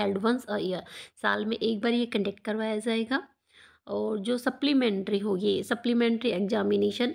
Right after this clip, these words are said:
वो भी साल में एक बार ही कंडक्ट करवाया जाएगा। जैसे मान लिया जाए किसी को बैक लग जाती है पेपर के अंदर, ठीक है, या जो फेल हो जाता है किसी पर्टिकुलर पेपर के अंदर, तो सप्लीमेंट्री एग्जाम होगा जो कि साल में एक बार ही उसी साल कंडक्ट करवा लिया जाएगा। और जो स्टूडेंट्स पास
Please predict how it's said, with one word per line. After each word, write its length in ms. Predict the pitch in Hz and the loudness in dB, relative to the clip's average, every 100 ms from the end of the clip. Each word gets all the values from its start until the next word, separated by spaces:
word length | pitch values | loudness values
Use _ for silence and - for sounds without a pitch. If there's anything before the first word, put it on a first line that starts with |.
| - | -2
वो 160 | 208 214 | 2 4
भी 100 | 254 | 4
साल 280 | 247 196 | 2 0
में 120 | 196 - | 0 0
एक 200 | 202 196 | 0 0
बार 120 | 226 | -2
ही 60 | |
कंडक्ट 320 | 226 214 185 - | 0 0 -2 -2
करवाया 320 | 185 170 170 | -2 -2 -2
जाएगा। 360 | 170 156 165 | -4 -4 -2
जैसे 180 | 208 214 | -2 0
मान 200 | 208 185 | 2 2
लिया 140 | 185 190 | 0 0
जाए 160 | 196 | 0
किसी 220 | 196 214 | -2 -4
को 100 | 220 | -2
बैक 260 | 185 185 196 | 0 0 0
लग 160 | 190 170 | 0 0
जाती 280 | 170 165 | -4 -4
है 60 | 190 | -6
पेपर 360 | 190 170 175 180 | -6 -8 -6 -6
के 120 | 180 | -6
अंदर, 240 | 170 208 285 _ _ _ _ - | -4 -6 -8 _ _ _ _ -16
ठीक 120 | 185 | -6
है, 120 | 233 | -2
या 180 | 220 202 | -2 -2
जो 200 | 175 190 | -4 -6
फेल 320 | 180 214 202 | 0 2 2
हो 100 | 208 | 2
जाता 300 | 190 170 156 | 0 -2 -2
है 80 | 190 | -4
किसी 220 | 196 - - | -4 -10 -10
पर्टिकुलर 340 | 170 180 180 | -6 -4 -4
पेपर 360 | 180 170 175 175 | -2 -4 -4 -4
के 120 | 190 | -2
अंदर, 240 | 170 202 | -2 -4
तो 140 | 226 233 | -4 -6
सप्लीमेंट्री 600 | 220 208 202 180 180 190 | -4 -4 -4 -4 -4 -4
एग्जाम 380 | 165 170 170 180 | -4 -4 -4 -4
होगा 220 | 196 240 | -4 -4
जो 140 | 254 | -2
कि 120 | 220 | -4
साल 260 | 233 196 180 | -4 -4 -2
में 120 | 190 | -2
एक 200 | - 185 | -2 -2
बार 140 | 190 202 | -2 0
ही 80 | |
उसी 280 | 233 247 302 | 0 2 2
साल 220 | 277 185 | 2 2
कंडक्ट 280 | 190 175 170 | 0 -4 -4
करवा 240 | - 175 151 | -4 -4 -4
लिया 160 | 156 | -6
जाएगा। 400 | 151 143 - - _ _ _ _ _ _ _ _ _ _ - - - - | -6 -10 -10 -12 _ _ _ _ _ _ _ _ _ _ -20 -20 -20 -2
और 100 | 214 | -2
जो 200 | 196 220 | 4 2
स्टूडेंट्स 420 | 233 247 240 247 | 2 2 2 2
पास 380 | - - 196 233 | -2 -2 -2 0